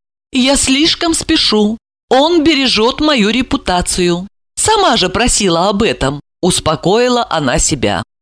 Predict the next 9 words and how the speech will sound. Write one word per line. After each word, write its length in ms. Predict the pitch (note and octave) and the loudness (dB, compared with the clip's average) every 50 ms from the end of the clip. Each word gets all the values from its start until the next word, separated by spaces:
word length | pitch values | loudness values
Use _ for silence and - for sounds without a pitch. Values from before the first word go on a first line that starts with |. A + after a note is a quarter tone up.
| _ _ | _ _
"Но 160 | G#3 A3 A#3 | 0 0 0
самолёт 520 | A3+ - C4 A3+ A#3 A#3+ B3 C#4 D#4 C4+ G#3 | 2 0 2 2 2 2 2 2 0 0 2
давно 340 | G#3+ C4+ A#3 A#3+ C#4+ E4 D#4+ | 0 0 2 2 2 2 0
приземлился. 920 | - D4 D#4 C#4+ D#4+ E4+ F4 E4+ E4+ D#4 A#3+ F3 - - - D3 C#3+ D3 - _ _ _ _ | 0 0 0 0 0 0 0 2 2 2 2 0 0 0 -2 -2 -2 -4 -6 _ _ _ _
А 160 | - C#4 D#4+ | -2 0 0
вдруг 440 | D4 C#4+ D4+ G#4 A4 G#4+ F#4+ - - | 0 0 2 4 4 4 2 0 -2
это 220 | - E4+ E4 E4 D#4+ | -2 0 2 2 2
не 160 | D4+ D4+ D4 | 4 2 2
так?" 440 | - B3+ G#3 G3 - - - - | 0 0 0 0 -2 -4 -10 -12